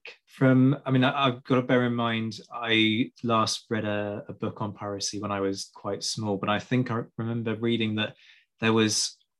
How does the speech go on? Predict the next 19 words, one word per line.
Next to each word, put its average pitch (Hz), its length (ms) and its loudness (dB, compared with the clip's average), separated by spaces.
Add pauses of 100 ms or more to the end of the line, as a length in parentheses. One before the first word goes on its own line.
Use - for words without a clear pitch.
(100)
one 127 520 2
recorded 156 460 2
instance 160 680 -4
of 123 120 -2
that 120 240 0
ever 120 180 -2
happening. 131 600 -2 (760)
I-, 135 40 -2
is, 123 440 0
is - 220 0
that, - 160 2
is 131 140 4
it 135 80 4
even 117 240 2
less 123 200 2
than 131 120 -2
that? 143 200 2
I 131 100 -6
mean, 113 280 -2